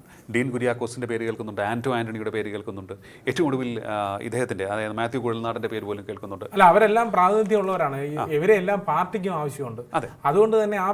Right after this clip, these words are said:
Speaker 2: പേരുകളെല്ലാം കേൾക്കുന്നത് അത്ഭുതവുമില്ല.
Speaker 1: അതെ. മറ്റൊന്ന്, ഈ, ഈ, ഇത്തരത്തിൽ, ആ,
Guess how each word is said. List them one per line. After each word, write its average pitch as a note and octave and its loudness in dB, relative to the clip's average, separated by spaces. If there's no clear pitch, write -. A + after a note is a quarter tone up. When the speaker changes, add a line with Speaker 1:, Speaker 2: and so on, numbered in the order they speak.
Speaker 2:
പേരുകളെല്ലാം G3 0
കേൾക്കുന്നത് F#3 -2
അത്ഭുതവുമില്ല. E3+ 0
Speaker 1:
അതെ. - -6
മറ്റൊന്ന്, D3 2
ഈ, - -4
ഈ, C#3+ -4
ഇത്തരത്തിൽ, G3 -2
ആ, - -